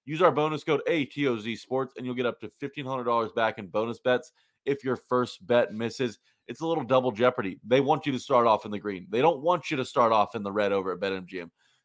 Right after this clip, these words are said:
So take the free money that they're handing you and that we're handing you by using our bonus code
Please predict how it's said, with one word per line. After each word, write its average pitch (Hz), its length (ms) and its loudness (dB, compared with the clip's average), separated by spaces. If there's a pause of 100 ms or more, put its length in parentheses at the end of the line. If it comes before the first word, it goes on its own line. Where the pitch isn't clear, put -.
So 147 120 -6
take 185 400 0
the 214 100 -2
free 208 280 -2
money 127 400 0 (260)
that 117 140 -8
they're 151 220 4
handing 135 400 -2
you 104 260 -6
and 120 160 -6
that 117 80 -6
we're 160 220 2
handing 120 380 -2
you 101 220 -6 (280)
by 127 80 2
using 151 520 -2
our 143 280 6
bonus 139 400 2
code 120 260 2